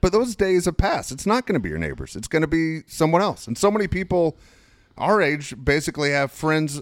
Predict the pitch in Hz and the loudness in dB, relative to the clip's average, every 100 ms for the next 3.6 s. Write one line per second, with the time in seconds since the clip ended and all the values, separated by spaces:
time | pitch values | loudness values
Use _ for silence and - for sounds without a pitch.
0 | - 135 131 123 123 117 - 127 117 117 | -8 0 4 4 2 -2 -2 2 2 0
1 | 98 117 113 156 143 139 135 117 131 117 | 0 -2 0 2 2 0 -2 0 -2 -4
2 | - 120 117 - 185 151 - 127 - 135 | -4 -2 -2 0 0 0 -2 -2 2 0
3 | 131 233 254 - 65 - | 0 -4 -4 -6 -12 -16